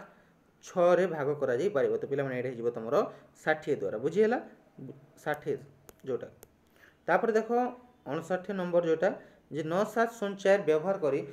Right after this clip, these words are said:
ଗଠନ କରାଯାଇଥିବା ଚାରି ଅଙ୍କ ବିଶିଷ୍ଟ ବୃହତ୍ତମ ଏବଂ କ୍ଷୁଦ୍ରତମ ସଂଖ୍ୟା ମଧ୍ୟରେ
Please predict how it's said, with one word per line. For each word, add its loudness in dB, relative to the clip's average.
ଗଠନ -2
କରାଯାଇଥିବା 0
ଚାରି 2
ଅଙ୍କ -2
ବିଶିଷ୍ଟ -6
ବୃହତ୍ତମ -4
ଏବଂ 0
କ୍ଷୁଦ୍ରତମ -4
ସଂଖ୍ୟା -8
ମଧ୍ୟରେ -2